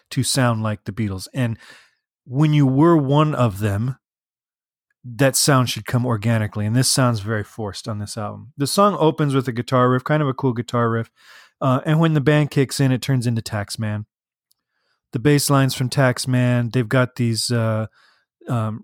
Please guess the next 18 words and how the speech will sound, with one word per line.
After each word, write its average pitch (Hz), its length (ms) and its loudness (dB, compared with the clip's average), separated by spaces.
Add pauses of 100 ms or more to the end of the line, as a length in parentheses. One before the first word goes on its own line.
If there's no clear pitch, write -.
real 139 240 0
stabby 131 500 2
chords 127 400 0
in 120 60 -2
the 120 80 0
background 120 580 0
that 120 100 2
are 117 60 0
very, 120 240 2
like, 117 220 0
Taxman 113 600 0
or, 117 160 0
or, 110 360 2
uh, 107 220 0
She's 117 320 0
a 117 60 4
Woman. 113 400 2 (580)
Um, 117 420 -4